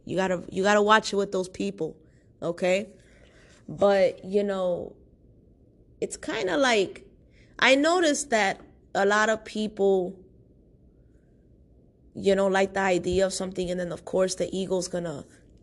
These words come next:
express that in a quotation confident nature, 'cause the ego expresses itself in an assertive masculine vibration, you know, but you gotta watch it because, you know,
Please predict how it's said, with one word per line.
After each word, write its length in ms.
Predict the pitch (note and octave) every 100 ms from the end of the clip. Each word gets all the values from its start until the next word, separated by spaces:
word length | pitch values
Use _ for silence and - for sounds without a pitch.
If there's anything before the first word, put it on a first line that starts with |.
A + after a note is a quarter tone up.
| -
express 560 | F3+ - - F#3 F#3
that 300 | F#3+ F3+ -
in 140 | F3 F3
a 220 | D#3 - -
quotation 720 | - F3 F3 F3 F3+ F3+ E3
confident 640 | - F3 F3+ F3+ F#3+ F3+ E3+
nature, 480 | E3+ F3 G3+ A3 - - - - -
'cause 180 | - D#3
the 120 | - -
ego 280 | F3+ F3 F3
expresses 580 | E3 - F3+ F3 E3+
itself 460 | D#3 - F3 E3 -
in 100 | D#3
an 100 | C#3+
assertive 640 | D3 - F3+ E3+ D#3+ -
masculine 760 | D3 F3 F3+ - - D#3+ - -
vibration, 800 | - D3+ D3+ F3 F#3 F#3 G#3+ B3+ - - - - - - - - - - -
you 240 | F3+ G3+
know, 400 | F3+ B2+ E2+ - _ -
but 480 | - F#3+ F3+ E3 -
you 140 | F#3
gotta 240 | G#3+ B3+ C#4
watch 420 | A#3 C#4 D4 -
it 200 | - - - -
because, 640 | G3 F#3 - F3 F3 - - _
you 220 | - F#3 G3
know, 300 | D#3+ G#2